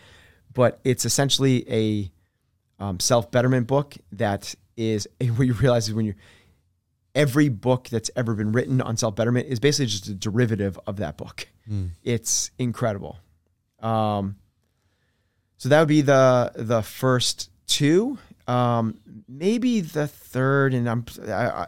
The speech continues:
Speaker 1: if you ask me this again in a month, I'd probably have a different third. Um, but something like The Obstacle Is the Way by Ryan Holiday.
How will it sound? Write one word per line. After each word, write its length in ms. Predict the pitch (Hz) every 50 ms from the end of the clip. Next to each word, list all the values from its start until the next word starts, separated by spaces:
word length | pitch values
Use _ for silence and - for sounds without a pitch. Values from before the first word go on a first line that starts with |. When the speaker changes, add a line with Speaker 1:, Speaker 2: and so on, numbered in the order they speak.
| -
Speaker 1:
if 220 | - - 95 98 123
you 80 | 131
ask 180 | 139 131 123 -
me 80 | 127 123
this 120 | 110 -
again 400 | 117 110 110 120 117 117 117 113
in 60 | 107
a 40 | 107
month, 300 | 113 123 131 135 123 -
I'd 120 | 113 104
probably 260 | - 120 120 113 117 113
have 100 | 107 110
a 60 | 107
different 340 | 110 120 113 120 117 117 -
third. 380 | - 123 120 120 120 120 117 - _ _ _ _ _ _ _ _ _ _ _ _ _ _ _ _
Um, 600 | - 123 120 120 120 117 117 113 113 110 104 104 101 - _ _ _ _ _ _ _ _ _ _ _ _ _
but 100 | 117 -
something 280 | - 151 151 147 139
like 340 | 139 135 127 120 - - - - - - _ _ _ _ _
The 80 | 104
Obstacle 460 | - - 113 113 - - 110 120 120 117
Is 100 | 107 107
the 60 | 110
Way 260 | 104 110 113 113 113
by 160 | 107 110 101
Ryan 240 | 98 98 98 101 95
Holiday. 460 | 90 90 87 95 110 - 69 78 87